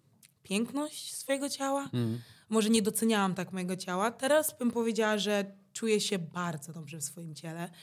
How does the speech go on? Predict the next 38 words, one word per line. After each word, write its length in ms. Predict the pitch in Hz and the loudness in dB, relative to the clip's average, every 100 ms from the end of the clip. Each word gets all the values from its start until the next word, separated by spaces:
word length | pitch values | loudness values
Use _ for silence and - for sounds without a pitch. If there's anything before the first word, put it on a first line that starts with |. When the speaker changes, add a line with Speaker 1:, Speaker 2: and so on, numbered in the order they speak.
| - - - - | -20 -20 -20 -4
Speaker 1:
I 120 | 196 | 0
może 260 | 208 214 226 | 2 2 2
to 120 | 226 | 2
nie 160 | 233 269 | 2 2
jest 180 | 262 | 2
tylko, 520 | 254 240 - 226 214 - - - _ - - | 0 -2 2 4 4 0 -14 -20 _ -20 -16
to 100 | - | -2
nie 120 | 240 466 | 0 0
jest 140 | 415 | 0
związane 420 | 247 269 233 277 | 0 0 2 0
tylko 220 | 262 247 240 | -2 0 2
z 40 | |
moim 200 | 233 233 | 2 2
ciałem, 300 | 233 208 180 | 2 2 2
to 80 | 196 | 0
jest 120 | 202 | 0
związane 480 | 208 220 226 226 226 226 - - - | 0 0 2 2 0 -2 -14 -20 -6
z 160 | - | -4
tym, 320 | - 240 220 214 208 - | 0 2 2 -2 -8 0
jak 240 | 214 202 | 0 0
bardzo 320 | 202 208 202 | 0 0 0
chyba 220 | 202 196 190 | -4 -4 -2
lubię 260 | 185 175 | -2 -4
siebie. 300 | - 196 226 320 330 - - - - - - | -4 -4 -4 -4 -4 -8 -20 -20 -20 -20 -6
I 340 | 208 202 - 202 | -2 -2 -2 -2
jakby 280 | 202 196 214 | 0 4 4
włożyłam 500 | 208 240 226 247 233 | 4 4 6 4 4
dużo 220 | 226 214 | 4 2
pracy 520 | 220 208 196 196 185 180 | 2 0 0 -2 -2 -2
w 60 | |
siebie, 460 | - 190 185 190 180 | -2 0 0 0 0
cały 140 | 208 190 | 0 0
Speaker 2:
Mm. 40 | 185 | 0
Speaker 1:
czas 180 | 185 - | -2 -4
wkładam 400 | - 185 180 180 | -4 -2 -2 -2
pracę 340 | 185 175 185 | -4 -4 -6
w 60 | 175 | -4
siebie, 420 | - 180 185 | -2 -4 -6